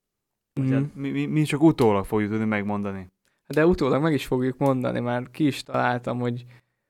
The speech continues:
Speaker 2: van, van pár adásötlet a fejemben, amit, amit majd el lehetne lőnünk, miután nagy nehezen ennek a mitológiai sorozatnak a végére érünk, de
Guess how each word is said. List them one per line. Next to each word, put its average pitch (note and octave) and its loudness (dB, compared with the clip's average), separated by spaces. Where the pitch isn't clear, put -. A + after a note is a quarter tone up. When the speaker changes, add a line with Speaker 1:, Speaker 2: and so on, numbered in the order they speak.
Speaker 2:
van, C#3 0
van C#3 0
pár A#2+ 0
adásötlet A#2+ -4
a B2 -2
fejemben, B2+ -2
amit, B2 -6
amit B2 -8
majd B2 -4
el B2 0
lehetne B2 -4
lőnünk, B2+ -2
miután B2 -4
nagy C3+ -2
nehezen C3 -2
ennek C3 -4
a C3+ 0
mitológiai C3+ 0
sorozatnak C#3 -2
a D3 -4
végére C#3 0
érünk, D3+ 0
de D3 0